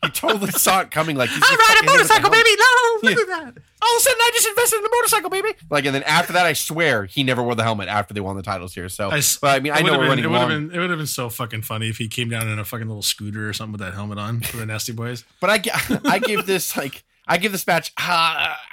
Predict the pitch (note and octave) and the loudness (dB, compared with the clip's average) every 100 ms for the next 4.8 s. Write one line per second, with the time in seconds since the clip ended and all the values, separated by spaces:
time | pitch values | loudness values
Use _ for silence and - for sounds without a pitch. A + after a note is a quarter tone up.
0 | G3 G3+ A3 F3+ - A#3+ G3+ G3+ F#3 E3+ | -2 0 0 -2 0 -2 -2 -6 -6 -4
1 | D#3 D#3+ F3 F3 D#3 _ _ - D#3+ - | -4 -2 -2 -4 -8 _ _ -4 -4 0
2 | G3 G3 - - D3+ D3 C3 A2+ A2 A#2 | 0 0 -4 -2 -2 -2 -6 -2 -2 -2
3 | C#3 G3+ F3+ E3 B2+ A#2+ A#2 A2 A2+ G2+ | 0 -2 0 -2 0 0 0 -4 -8 -2
4 | A2+ A2 A2+ G2 G#2 G2+ G2 G#2+ | -2 -2 -4 -2 -2 -2 -2 -6